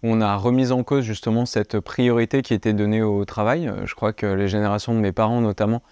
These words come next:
on leur avait dit qu'ils allaient se libérer, exister socialement, économiquement grâce au travail. Moi, je suis arrivé à un moment où on commençait à avoir un peu ces frottements, la fin de cette promesse-là. Et, euh, j'aurais tendance à dire que les générations qui me suivent,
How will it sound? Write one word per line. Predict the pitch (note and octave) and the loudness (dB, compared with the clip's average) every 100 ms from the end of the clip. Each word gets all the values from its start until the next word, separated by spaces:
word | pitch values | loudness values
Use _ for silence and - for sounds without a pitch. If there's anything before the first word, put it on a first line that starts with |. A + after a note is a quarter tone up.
| - - - - _ | -20 -20 -20 -20 _
on | G#2 | -2
leur | G2+ F#2+ | 0 0
avait | G#2 | 0
dit | B2 | 0
qu'ils | B2+ G#2 F#2+ | 0 -2 0
allaient | G2 G#2 A2+ A#2 | 0 2 2 0
se | A2+ A#2+ | 0 -2
libérer, | G#2 A#2+ B2+ B2 B2+ C#3 C#3 C3+ - | 0 2 2 2 2 2 2 2 0
exister | B2+ B2 C3+ - C#3 D3 | 0 0 -2 0 2 2
socialement, | C#3 C#3 - C3 C3 C#3 C3 | 0 -2 0 2 2 2 0
économiquement | A#2 A#2+ A#2 A#2 B2+ C3 | 0 0 0 0 0 0
grâce | A#2+ A2 | 0 0
au | A#2+ | -2
travail. | - A2+ A#2 C#3+ D#3 D3 | -2 0 2 2 2 2
Moi, | A2 | 0
je | G#2+ | -2
suis | A#2 | -2
arrivé | A2 A2+ | 0 2
à | B2 | 2
un | A#2+ | 2
moment | A#2+ B2 C3+ | 2 2 2
où | C3 G#2+ | 2 0
on | G#2 | 0
commençait | - B2+ B2 - B2+ | 0 0 0 0 0
à | |
avoir | A#2+ A#2 | 2 0
un | A2+ | 0
peu | A#2+ | -2
ces | - A#2+ | -6 -6
frottements, | - A#2+ C3+ C#3 _ _ _ _ _ _ | -2 -2 0 -4 _ _ _ _ _ _
la | G2+ G2+ | -4 0
fin | B2 | 0
de | B2 | 2
cette | G#2+ | -2
promesse-là. | - A#2+ A2+ G#2+ A2+ B2+ - | 0 0 0 0 0 0 0
Et, | G2+ G2 G2 | 2 4 2
euh, | F#2 F#2 F#2+ | 0 0 -2
j'aurais | F#2+ G2+ G2+ | 0 0 0
tendance | G#2+ G#2+ - | 0 0 0
à | G#2 | 0
dire | A#2 - | 0 0
que | |
les | G2 F#2+ | -2 0
générations | G#2 G#2 G#2 - A#2+ | 0 0 -2 -2 -4
qui | - | -2
me | G#2 G2 | -2 -2
suivent, | F#2+ - C3 C3 | -4 -2 0 2